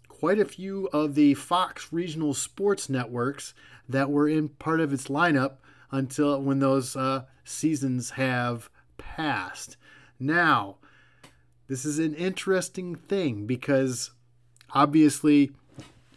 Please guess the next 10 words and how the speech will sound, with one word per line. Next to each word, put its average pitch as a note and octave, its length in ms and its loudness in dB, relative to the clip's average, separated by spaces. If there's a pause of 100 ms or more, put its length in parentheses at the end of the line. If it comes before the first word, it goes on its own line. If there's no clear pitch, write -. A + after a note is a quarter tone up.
(280)
you A#2+ 120 -6
have C#3+ 220 4
to C3+ 140 2
renegotiate D3 800 6
contracts, F#3 800 0 (200)
so D#3+ 360 -2
on D3+ 120 0
and C#3+ 160 2
so G#3 240 6
forth, F#3 540 -2